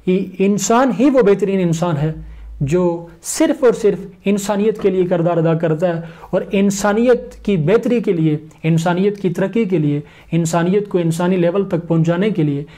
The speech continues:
एक इनकलाबी जमात और एक इनकलाबी नौजवान अपनी जान तक कुर्बान कर देता है। लेकिन इनकलाबी जमात का जो असूल है अदम तशद्दुद का, उसको अपने हाथ से नहीं जाने देता। तो इस तमाम तारीख को आन करते हुए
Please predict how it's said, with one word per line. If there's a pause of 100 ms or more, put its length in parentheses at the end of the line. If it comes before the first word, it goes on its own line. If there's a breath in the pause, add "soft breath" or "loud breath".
(140)
एक
इनकलाबी
जमात (220 loud breath)
और
एक
इनकलाबी
नौजवान (180 loud breath)
अपनी
जान
तक
कुर्बान
कर
देता
है। (300 loud breath)
लेकिन
इनकलाबी
जमात
का
जो
असूल
है
अदम
तशद्दुद
का,
उसको
अपने
हाथ
से
नहीं
जाने
देता। (520 loud breath)
तो
इस (560 soft breath)
तमाम
तारीख
को
आन
करते
हुए